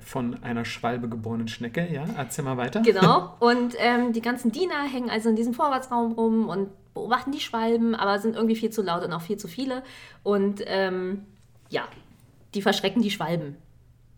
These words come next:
Speaker 2: Woraufhin er sagt: Okay, wisst ihr was, wir überwachen jetzt nur noch ein Nest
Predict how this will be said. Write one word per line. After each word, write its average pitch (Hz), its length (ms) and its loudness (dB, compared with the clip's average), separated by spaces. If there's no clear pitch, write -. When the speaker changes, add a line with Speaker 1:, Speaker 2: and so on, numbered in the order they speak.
Speaker 2:
Woraufhin 185 560 2
er 226 300 4
sagt: 165 440 -2
Okay, 202 460 -2
wisst 180 180 -8
ihr 180 80 -2
was, 185 300 -6
wir 196 80 6
überwachen 202 400 2
jetzt 233 180 -2
nur 220 100 2
noch 208 220 -4
ein 226 240 2
Nest 269 280 -4